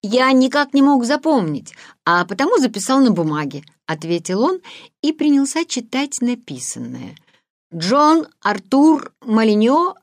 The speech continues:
Эроль, граф Доринкорт. Вот его имя. И живёт он в замке. И не в одном, а, кажется, в двух или трёх замках.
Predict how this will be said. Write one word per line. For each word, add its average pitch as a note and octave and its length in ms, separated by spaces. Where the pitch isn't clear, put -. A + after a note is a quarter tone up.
Эроль, B3 480
граф A3+ 560
Доринкорт. B3 880
Вот A#3 260
его C4+ 220
имя. F3 400
И C4 120
живёт A3+ 400
он G3 160
в F3 80
замке. F3+ 520
И C4 100
не A#3 120
в G#3 60
одном, G3 560
а, F3+ 100
кажется, G#3+ 460
в F3+ 100
двух C4+ 400
или E3+ 140
трёх G#3 380
замках. F#3 600